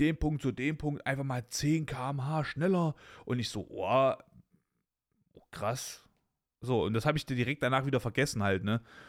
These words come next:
Aber das sind solche, solche Punkte halt einfach. Die fallen mir nicht auf, weil ich dafür einfach nicht gemacht bin, so.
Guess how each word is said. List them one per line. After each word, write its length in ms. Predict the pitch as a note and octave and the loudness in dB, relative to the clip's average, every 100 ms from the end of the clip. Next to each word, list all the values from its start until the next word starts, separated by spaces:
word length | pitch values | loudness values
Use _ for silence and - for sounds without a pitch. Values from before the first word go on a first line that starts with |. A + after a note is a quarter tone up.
| - - - - | -20 -12 -10 -6
Aber 320 | - B2 B2+ | 0 4 4
das 200 | B2 B2+ | 4 2
sind 280 | D3+ C#3 B2+ - | 2 2 0 2
solche, 320 | B2+ D3+ C3 | 4 4 4
solche 220 | D3 C3+ | 0 0
Punkte 320 | - F3 F#3 | 2 2 4
halt 160 | A#2 - | 2 2
einfach. 400 | G#2+ G2+ F#2+ - - - | -2 0 -4 -6 -20 -12
Die 120 | C3 | -6
fallen 260 | A2 C#3 E3+ | 0 2 4
mir 80 | E3+ | 2
nicht 220 | D#3 - | 0 0
auf, 260 | D#3 F#3+ - | 2 2 2
weil 100 | A#2 | 0
ich 80 | |
dafür 280 | C3 - C3+ | 2 0 0
einfach 200 | - C3+ | 0 0
nicht 180 | C#3 C3 | 0 -2
gemacht 380 | B2 C#3 F#3 - | -2 -2 -2 -2
bin, 160 | G#2+ G2 | -2 0
so. 260 | G2 F#2+ | 0 -2